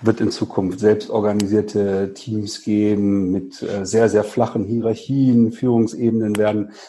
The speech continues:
entfallen. Und wenn sich dann halt gerade große <laughs> Unternehmen dann,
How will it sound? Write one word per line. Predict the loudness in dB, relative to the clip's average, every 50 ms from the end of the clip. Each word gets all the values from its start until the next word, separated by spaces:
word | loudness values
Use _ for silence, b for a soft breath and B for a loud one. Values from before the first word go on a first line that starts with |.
| B B
entfallen. | -8 -8 -8 -4 -2 0 0 2 0 0 -2 -2
Und | -2 -4 -4 -6 -6 -6
wenn | -6 -6 -6
sich | -8 -10 -2
dann | -2 0 2 2 0 0
halt | -2 -4 -4 -6 -10 -18 -14 -4
gerade | -2 0 2 2
große | 0 0 -4 -4 -2 0 -2 -2
<laughs> | 0 -2 0 2 2 2
Unternehmen | 2 2 0 0
dann, | 0 -2 -4